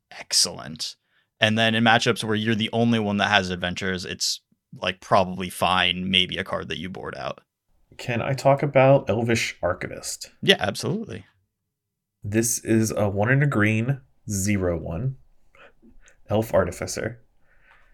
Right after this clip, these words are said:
Speaker 2: Whenever one or more artifacts enters the battlefield under your control, you put two plus one plus one counters on it. It only triggers once a turn.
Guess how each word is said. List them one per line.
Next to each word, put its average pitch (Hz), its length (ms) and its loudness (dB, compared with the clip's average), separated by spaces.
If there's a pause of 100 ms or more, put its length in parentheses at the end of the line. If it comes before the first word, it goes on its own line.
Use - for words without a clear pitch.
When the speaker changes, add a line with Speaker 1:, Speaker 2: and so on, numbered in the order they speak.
(580)
Speaker 2:
Whenever 107 840 4
one 120 200 2
or 160 40 2
more 147 140 2
artifacts 98 440 2
enters 90 160 -4
the - 40 -4
battlefield 80 300 0
under 78 140 -2
your 87 80 -6
control, 147 360 0
you 143 120 2
put - 260 -6
two 113 160 0
plus 98 220 -2
one 87 60 -2
plus 85 140 -6
one 73 140 -6
counters 104 260 -2
on 113 140 0
it. 139 160 -2
It 101 60 -2
only 85 160 -2
triggers - 320 -8
once - 180 -8
a - 40 -8
turn. 139 260 -6